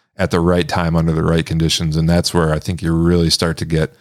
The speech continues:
consistent success on, on whatever your goals are, whether that's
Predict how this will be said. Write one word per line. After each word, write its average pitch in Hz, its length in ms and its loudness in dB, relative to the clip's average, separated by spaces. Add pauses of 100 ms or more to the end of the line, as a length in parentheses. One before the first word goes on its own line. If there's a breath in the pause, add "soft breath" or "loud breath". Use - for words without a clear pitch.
(280 soft breath)
consistent 92 600 -2
success 80 520 0
on, 76 460 -2
on 78 280 -2
whatever 85 300 2
your 78 160 0
goals 78 320 0
are, 78 160 0
whether 78 220 0
that's 76 340 -2